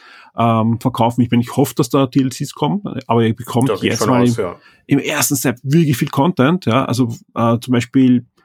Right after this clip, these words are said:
Speaker 1: nach circa zehn, zwölf Spielstunden bekommt ihr nochmal neue Einheiten, ja, also
Speaker 2: Mhm.
Speaker 1: auch, auch Einheiten, die es auch wirklich im Tabletop auch gibt, also wirklich Sachen, wo man normal sagt, „Hm, da würde ein anderer Entwickler vielleicht dann einen D L C verkaufen.“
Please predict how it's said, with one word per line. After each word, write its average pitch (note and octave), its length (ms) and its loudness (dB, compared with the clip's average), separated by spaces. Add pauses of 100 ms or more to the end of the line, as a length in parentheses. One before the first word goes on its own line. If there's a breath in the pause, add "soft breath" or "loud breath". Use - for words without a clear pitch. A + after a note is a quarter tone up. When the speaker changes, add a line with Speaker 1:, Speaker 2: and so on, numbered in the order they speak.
(840)
Speaker 1:
nach A#2 300 -2
circa B2+ 260 -2
zehn, C#3 380 2
zwölf B2 480 0
Spielstunden C#3 760 -4
bekommt A#2+ 300 -4
ihr B2+ 80 4
nochmal B2+ 220 2
neue A#2 360 2
Einheiten, A#2 800 -2
ja, A2+ 280 -4
also A#2 340 -2
Speaker 2:
Mhm. C3 80 0
Speaker 1:
auch, - 160 -2
auch - 160 -4
Einheiten, C3+ 360 0
die B2+ 80 0
es B2 140 -2
auch - 180 -6
wirklich C3 220 -2
im B2 80 0
Tabletop B2+ 400 0
auch A2+ 140 -10
gibt, - 260 -2
also A2+ 180 -6
wirklich A#2+ 220 -6 (420 loud breath)
Sachen, - 400 -2
wo D#3 120 2
man D#3 120 4
normal C#3 280 4
sagt, - 300 -2
„Hm, A3 180 2 (500)
da B2+ 140 0
würde C3 100 2
ein B2+ 80 0
anderer B2+ 240 2
Entwickler C#3 320 0
vielleicht B2 300 -2
dann C3 100 2
einen C3+ 140 2
D D3+ 160 0
L D#3 80 2
C G#3+ 200 2
verkaufen.“ G2 640 -2